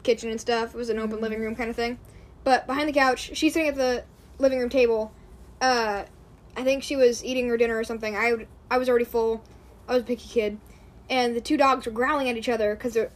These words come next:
Speaker 1: they had this bone, right? They
Speaker 2: Mm-hmm.
Speaker 1: both ate, like, a, one of those circle bones, beef, whatever.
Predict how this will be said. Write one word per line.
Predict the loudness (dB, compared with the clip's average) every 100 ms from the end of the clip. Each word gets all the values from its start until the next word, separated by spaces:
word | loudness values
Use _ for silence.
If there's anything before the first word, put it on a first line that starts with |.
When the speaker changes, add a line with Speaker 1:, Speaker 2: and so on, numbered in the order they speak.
| -20 -20 -20 -10
Speaker 1:
they | 4 6
had | 6
this | 2
bone, | 0 2 2 -2 -4 -6
right? | 0 0 -2
They | -4 4
Speaker 2:
Mm-hmm. | 6
Speaker 1:
both | 6 2 -2 2
ate, | 2 2
like, | -6 -8 -8
a, |
one | -10 -6 0
of |
those | 2 2
circle | 0 2
bones, | 2 2 0 -4 -8 -12 -16 -20 -12
beef, | -8 -8 -10 -18 -20 -20 -20 -20 -20 -20 -10
whatever. | -2 2 2 0